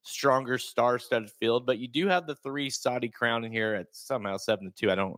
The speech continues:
didn't quite understand the morning line here. I think that horse is gonna go off the favorite, three to one all the way to the outside, a reincarnate for Bob Baffert. You got Scotland, of course, didn't fare so well in the Travers,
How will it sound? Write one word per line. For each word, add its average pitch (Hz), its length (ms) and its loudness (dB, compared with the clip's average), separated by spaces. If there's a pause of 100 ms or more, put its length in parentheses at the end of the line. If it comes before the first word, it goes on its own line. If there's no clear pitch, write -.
(100)
didn't 101 220 -8
quite 98 220 -2
understand 95 460 -6
the 92 40 -6
morning 98 260 0
line 101 240 0
here. 92 280 -2
I - 380 -20
think 104 120 -8
that 95 120 4
horse 95 220 0
is 90 60 -14
gonna 101 180 -2
go 90 140 0
off 98 220 4
the 85 80 -6
favorite, 107 420 2
three 139 160 4
to 135 80 8
one 117 220 6
all 104 100 2
the 107 80 2
way 104 80 4
to - 20 -4
the 95 140 2
outside, 101 400 2
a 95 40 0
reincarnate 101 760 0 (540)
for 104 120 2
Bob 95 300 4
Baffert. 101 400 2 (440)
You 92 60 -8
got 101 140 0
Scotland, 110 580 4
of 101 80 -2
course, 101 200 0
didn't 101 360 -2
fare 104 220 4
so 98 180 2
well 98 300 4
in 90 140 -2
the 85 60 -10
Travers, 110 600 0